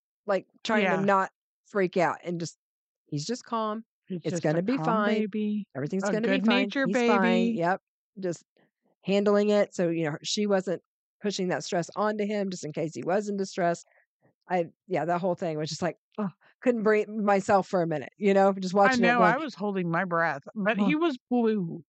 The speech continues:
Speaker 2: I
Speaker 1: Yeah.
Speaker 2: was like, "Come on, start pinking up," because
Speaker 1: Mm-hmm.
Speaker 2: they turn pink so quick.
Speaker 1: Yeah, yeah, yeah. Uh, cute baby. All that
Speaker 2: I
Speaker 1: hair.
Speaker 2: know, all that hair.
Speaker 1: Oh my
Speaker 2: Was that
Speaker 1: goodness.
Speaker 2: not a,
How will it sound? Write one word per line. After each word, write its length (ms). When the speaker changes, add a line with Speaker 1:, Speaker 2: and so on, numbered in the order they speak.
Speaker 2:
I 40
Speaker 1:
Yeah. 120
Speaker 2:
was 100
like, 140
"Come 140
on, 200
start 280
pinking 420
up," 200
because 200
Speaker 1:
Mm-hmm. 60
Speaker 2:
they 100
turn 320
pink 300
so 240
quick. 440
Speaker 1:
Yeah, 240
yeah, 160
yeah. 140
Uh, 380
cute 340
baby. 460
All 180
that 260
Speaker 2:
I 40
Speaker 1:
hair. 300
Speaker 2:
know, 560
all 180
that 60
hair. 320
Speaker 1:
Oh 60
my 220
Speaker 2:
Was 140
that 200
Speaker 1:
goodness. 20
Speaker 2:
not 200
a, 120